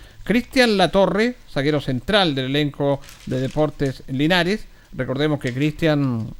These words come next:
se ha consolidado, ha, ha estado un poco lesionado, pero ha logrado, obviamente, retomar el nivel. Dice que están punteros gracias al esfuerzo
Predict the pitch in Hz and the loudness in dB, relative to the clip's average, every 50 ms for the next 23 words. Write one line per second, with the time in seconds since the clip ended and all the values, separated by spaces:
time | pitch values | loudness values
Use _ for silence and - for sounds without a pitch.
0 | - - - - - 139 135 131 131 127 117 - 135 123 123 135 165 190 185 190 | -16 -14 -10 -4 0 0 0 2 0 -2 0 0 -2 0 2 4 4 6 6 4
1 | 208 196 - - - - 131 123 123 131 135 147 147 - - 156 143 139 - - | 4 2 0 -4 -6 -6 -4 -2 -2 0 0 -2 -2 0 0 0 0 2 0 0
2 | 147 147 143 139 135 - 156 156 196 196 185 196 214 - - - - - - - | 0 0 0 0 0 0 0 2 2 2 2 2 0 -2 -4 -12 -20 -20 -20 -6
3 | - 202 240 269 269 269 - - - - 156 165 165 156 147 147 151 165 170 165 | -2 0 0 0 0 -4 -8 -14 -8 -4 -2 0 2 2 4 4 6 6 8 8
4 | 160 156 143 - - 151 156 151 151 143 143 147 151 147 - 156 147 143 - - | 8 6 4 4 4 2 4 4 4 4 4 2 2 2 2 2 2 2 2 -2
5 | - - - - - 147 143 135 139 139 143 139 131 127 120 113 101 82 - 113 | -8 -14 -10 -4 0 0 2 2 2 2 2 2 2 0 0 0 -2 -4 -4 -2
6 | 160 202 - 226 202 190 185 165 - 208 214 196 - 185 160 - 240 262 254 214 | -2 0 0 0 0 0 0 2 2 2 2 4 2 0 2 2 2 2 2 2
7 | 196 208 190 - 175 - 160 143 131 - - 180 190 190 185 - - 214 208 202 | 2 2 0 0 -2 -2 0 0 0 2 4 4 4 4 2 2 0 0 0 0